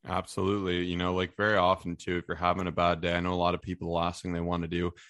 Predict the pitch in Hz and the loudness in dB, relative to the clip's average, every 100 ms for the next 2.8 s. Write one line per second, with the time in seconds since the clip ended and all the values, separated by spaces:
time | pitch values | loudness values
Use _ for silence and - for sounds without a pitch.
0 | - 107 90 107 101 87 85 87 87 82 | -6 -4 2 6 6 6 4 4 4 2
1 | 82 85 87 87 80 90 87 87 80 - | 0 0 0 0 0 -2 2 2 2 0
2 | 85 82 80 82 85 85 82 - | -4 -2 0 0 2 2 2 -2